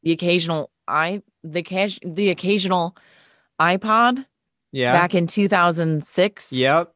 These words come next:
Speaker 2: yep. I'm pretty sure I, at, i-, if I didn't lose an iPod personally, I know I know someone who did.
Speaker 1: Yep.
Speaker 2: Yeah. <laughs> And
Speaker 1: And then coin.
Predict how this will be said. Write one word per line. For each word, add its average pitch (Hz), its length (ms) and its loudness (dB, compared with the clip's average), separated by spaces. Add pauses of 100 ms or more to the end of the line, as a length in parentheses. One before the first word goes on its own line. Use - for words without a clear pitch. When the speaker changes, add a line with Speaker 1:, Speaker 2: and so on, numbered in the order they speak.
Speaker 2:
yep. 139 520 0
I'm 139 140 -2
pretty 170 220 -2
sure 151 560 0 (120)
I, 139 300 0 (280)
at, 131 300 -2
i-, 151 240 0
if 143 120 -4
I 143 200 2
didn't 185 280 0
lose 165 220 0
an 160 80 -2
iPod 151 460 0
personally, 156 640 -2
I 127 180 0
know 131 220 0
I 123 120 0
know 127 240 -2
someone 120 400 -6
who 123 160 -6
did. 101 380 -8 (180)
Speaker 1:
Yep. 196 220 -4 (560)
Speaker 2:
Yeah. 113 320 -4 (100)
<laughs> - 120 -18
And - 1500 -10
Speaker 1:
And 185 80 2
then 196 160 2
coin. 190 420 -6